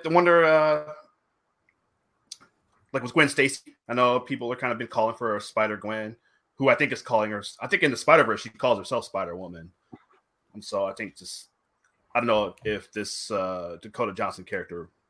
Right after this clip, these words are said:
at any point will go by that. Um, or just they'll stick to Madam Web, whatever. I don't know. But, uh, yeah, um, I'm, I'm starting to turn around to the idea of a, of a kind of a Sony Spider-Verse.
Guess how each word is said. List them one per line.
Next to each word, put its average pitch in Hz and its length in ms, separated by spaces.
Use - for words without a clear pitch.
at 98 100
any 110 220
point 104 240
will 101 140
go 98 180
by 110 200
that. 107 320
Um, 92 400
or 139 160
just 131 180
they'll 120 140
stick - 200
to 110 60
Madam 92 260
Web, 95 280
whatever. 87 420
I 104 80
don't 95 100
know. 87 220
But, 90 160
uh, 90 220
yeah, 196 220
um, 143 420
I'm, 123 240
I'm 135 120
starting 147 280
to 139 60
turn 139 180
around 131 200
to 127 80
the 127 100
idea 120 460
of 110 160
a, 110 120
of 107 120
a 107 60
kind 113 200
of 107 80
a 113 60
Sony 110 380
Spider-Verse. 104 760